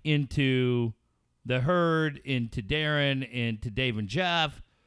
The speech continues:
uh, extra would be kind of fun. And man, I, I sincerely think that's incredibly nice of all of you. I can't say it enough. I fucking despise that guy. He is one of the shadiest motherfuckers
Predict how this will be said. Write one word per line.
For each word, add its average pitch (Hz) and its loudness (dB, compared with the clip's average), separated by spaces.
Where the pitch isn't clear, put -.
uh, 139 2
extra 160 0
would 147 0
be 135 -2
kind 143 -4
of 127 -6
fun. 135 0
And 135 -2
man, 170 0
I, 143 0
I 139 0
sincerely 147 0
think 135 -4
that's 135 -6
incredibly 143 0
nice 120 -2
of 98 -6
all 101 -2
of 80 -8
you. 76 -14
I 156 0
can't 190 -2
say 165 -2
it 143 -2
enough. 117 -2
I 139 0
fucking 175 -2
despise 120 -6
that 87 -6
guy. 82 -12
He 139 -4
is 131 -2
one 156 -2
of 135 -6
the 120 0
shadiest 185 -4
motherfuckers 135 -2